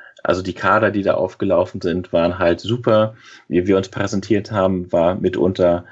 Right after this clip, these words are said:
nicht, nicht ganz so gut in einigen Spielen, aber das hat schon echt Spaß gemacht und hat auch Flair gehabt.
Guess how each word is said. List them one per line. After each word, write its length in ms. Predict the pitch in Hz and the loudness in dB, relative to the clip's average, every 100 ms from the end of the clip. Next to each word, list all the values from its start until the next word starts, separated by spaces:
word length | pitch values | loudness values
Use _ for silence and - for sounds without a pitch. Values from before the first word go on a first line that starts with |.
| - | -12
nicht, 240 | - 85 - | -8 -6 -6
nicht 160 | 80 | -2
ganz 200 | 90 80 | -2 0
so 40 | 123 | 0
gut 180 | 123 | 0
in 80 | 120 | 2
einigen 340 | - 98 107 104 | 2 2 0 -4
Spielen, 480 | - 101 95 98 - - - | -2 2 2 0 -4 -20 -10
aber 480 | - 90 95 90 90 - - | 0 2 4 2 0 -6 -4
das 180 | 92 - | -4 -2
hat 140 | 123 | -4
schon 220 | - 104 | 0 0
echt 300 | - 101 - | 2 0 -2
Spaß 420 | - - 82 104 - | -10 -4 -4 -4 -4
gemacht 380 | 98 95 98 85 | -2 -2 -2 -6
und 140 | 92 | -6
hat 140 | 98 | -4
auch 80 | - | -4
Flair 320 | - 98 95 | -2 2 2
gehabt. 420 | 98 98 95 - | 0 -4 -6 -8